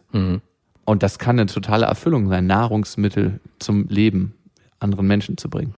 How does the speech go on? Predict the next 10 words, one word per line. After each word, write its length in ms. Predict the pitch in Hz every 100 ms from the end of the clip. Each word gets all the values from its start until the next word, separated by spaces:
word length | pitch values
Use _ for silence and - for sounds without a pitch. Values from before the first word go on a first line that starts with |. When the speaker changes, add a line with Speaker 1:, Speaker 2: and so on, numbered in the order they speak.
| _ _ _ _ _ _ _ _ _ _
Speaker 2:
Ihr 60 | 117
könnt 160 | 123 117
uns 100 | 104
natürlich 300 | 107 107 107
abonnieren 460 | 110 127 147 180
auf 200 | - 104
Deezer, 280 | - 123 123
iTunes 400 | 107 - 113 101 -
und 220 | 127 104
Spotify. 800 | - - 127 - 117 - 107 135